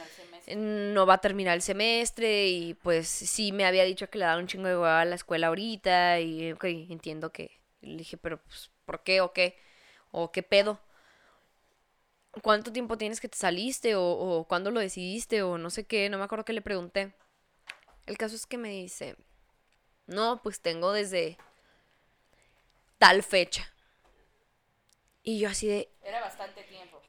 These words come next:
Speaker 2: Era el suficiente tiempo que habíamos pasado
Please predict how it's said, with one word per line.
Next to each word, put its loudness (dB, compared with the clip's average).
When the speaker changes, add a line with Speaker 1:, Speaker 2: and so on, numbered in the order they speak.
Speaker 2:
Era 12
el 6
suficiente 0
tiempo 0
que 4
habíamos 4
pasado 4